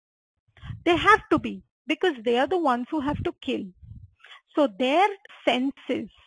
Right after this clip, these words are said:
their observation is very sharp. And I often see this in my predator cases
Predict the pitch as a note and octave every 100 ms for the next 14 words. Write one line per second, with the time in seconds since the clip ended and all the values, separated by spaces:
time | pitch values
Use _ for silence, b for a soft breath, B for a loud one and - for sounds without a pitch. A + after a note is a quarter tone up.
0 | b F4 G#3+ A#3+ D4+ G4 F#4+ - _ _
1 | _ - C4 A3+ G#3 D#4 B3 A#3+ - -
2 | - D4 _ _ _ _ _ _ _ _
3 | _ _ _ _ _ - - - E4+ G#4+
4 | F#4 - - - - - _ b b -
5 | C#4+ D#4 E4 F#4 A4+ G#4+ - D#4 D4 C#4+
6 | C4 B3 A#3+ A#3 - C4+ A#3+ A#3+ - D4+
7 | D#4 -